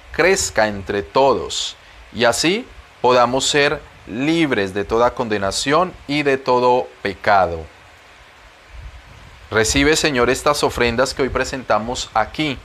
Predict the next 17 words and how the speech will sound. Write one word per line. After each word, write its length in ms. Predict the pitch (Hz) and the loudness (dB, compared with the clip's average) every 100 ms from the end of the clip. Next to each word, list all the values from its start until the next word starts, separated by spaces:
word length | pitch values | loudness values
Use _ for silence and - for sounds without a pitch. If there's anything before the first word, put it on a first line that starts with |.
| - - - - - - | -20 -20 -20 -20 -8 0
y 140 | 139 | 4
recibe, 420 | 135 127 139 147 | 4 2 2 2
Señor, 360 | 156 156 127 123 | 0 -2 -2 0
las 360 | 143 143 - - | 2 0 -6 -4
oraciones 680 | 135 131 117 - 170 196 135 | 0 2 2 0 -2 -2 -2
de 120 | 110 | -4
todos 400 | 101 117 127 135 | -4 -2 -2 -2
aquellos 480 | 131 - 110 120 - | -4 -2 -4 -6 -8
que 80 | 131 | -8
en 80 | 117 | -8
este 220 | 110 131 | -8 -6
momento 600 | 127 127 156 160 160 156 - - - | -6 -4 -4 -4 -4 -4 -6 -18 -12
nos 280 | 110 110 110 | -6 -6 -2
ven 220 | 123 135 | 0 0
y 80 | 143 | -2
nos 220 | 139 139 | -2 -2
escuchan 600 | - - 143 135 147 151 | -6 -6 -6 -2 -2 -2